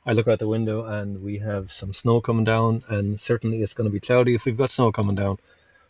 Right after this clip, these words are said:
But, uh, you know, it is kinda nice. It's, it's, it's beautiful, and, um, I'm happy to be here. Um, this podcast will be covering science, broadly speaking, so any topic is fair game. Um,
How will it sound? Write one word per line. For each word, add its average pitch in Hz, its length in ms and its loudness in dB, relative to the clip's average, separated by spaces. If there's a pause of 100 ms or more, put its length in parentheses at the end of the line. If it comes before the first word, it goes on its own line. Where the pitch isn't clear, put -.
(140)
But, 107 160 0
uh, 107 320 0
you 160 100 4
know, 208 160 6
it 196 80 8
is 180 120 6
kinda 160 180 6
nice. 117 340 4
It's, - 220 -10
it's, - 320 -10
it's 110 180 -8
beautiful, 127 640 -6
and, 101 400 -6
um, 98 380 -8 (360)
I'm 98 80 -6
happy 113 200 2
to 101 100 2
be 107 140 2
here. 98 240 0 (580)
Um, 113 380 6
this 160 160 2
podcast 147 640 4
will 123 520 4 (140)
be 110 380 0
covering 110 440 0
science, 113 440 -2
broadly 113 320 0
speaking, 107 540 -2
so 104 400 -4
any 127 200 -2
topic 113 380 -4
is 107 100 -6
fair 113 200 -2
game. 117 320 2 (520)
Um, 104 480 0